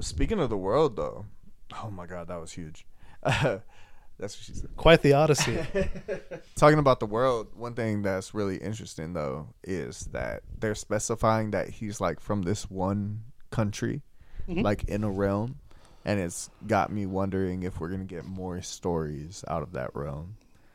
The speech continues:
Speaker 2: Do you mean,
Speaker 1: Um,
Speaker 2: like, s-, like, seventeen could be a sequel to this?
Speaker 1: 'Cause, 'cause, like, I, I mean, or, like, a sixteen part two or something
Speaker 2: Oh,
Speaker 1: like
Speaker 2: fair.
Speaker 1: that.
Speaker 2: Fair, fair.
Speaker 1: Um, the, like,
Speaker 2: But other full, full
Speaker 1: same,
Speaker 2: games.
Speaker 1: same type of, like,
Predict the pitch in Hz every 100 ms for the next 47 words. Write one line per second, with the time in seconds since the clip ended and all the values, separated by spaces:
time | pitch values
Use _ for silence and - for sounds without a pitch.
0 | - - 139 165 165 165 160 147 - -
1 | - - - - 147 139 - 147 147 160
2 | 156 143 139 143 127 165 175 165 170 175
3 | 131 113 117 - - 123 113 110 101 -
4 | - - 117 131 135 131 120 117 110 107
5 | - 135 131 123 120 117 113 110 107 -
6 | 117 - 110 101 113 90 - 110 101 101
7 | 92 - 95 - 180 180 208 123 87 -
8 | - 135 117 110 98 87 82 95 - -
9 | - 131 120 - 113 92 - - 160 -
10 | - - 160 135 131 160 135 127 120 -
11 | - 135 127 131 117 110 104 107 101